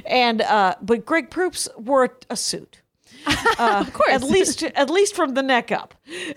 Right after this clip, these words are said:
Speaker 1: And, uh, <laughs> I assume he was wearing sweatpants,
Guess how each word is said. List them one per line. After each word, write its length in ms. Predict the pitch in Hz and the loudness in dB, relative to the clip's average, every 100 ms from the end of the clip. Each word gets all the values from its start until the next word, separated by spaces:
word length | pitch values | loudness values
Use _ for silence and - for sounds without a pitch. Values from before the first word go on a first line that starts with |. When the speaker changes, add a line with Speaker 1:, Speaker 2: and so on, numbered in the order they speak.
| - | 0
Speaker 1:
And, 300 | 254 247 233 | 2 4 4
uh, 460 | 233 240 226 208 190 220 392 359 | 4 2 4 4 2 0 -6 -10
<laughs> 300 | 196 - - | -8 -4 0
I 180 | 262 269 | 2 2
assume 560 | 294 - 294 330 311 311 | 0 -2 0 0 -2 -4
he 120 | 311 | -2
was 180 | 233 208 | -2 0
wearing 240 | 214 185 180 | 0 0 -4
sweatpants, 720 | - 190 160 156 147 151 | -2 -2 -2 -4 -6 -8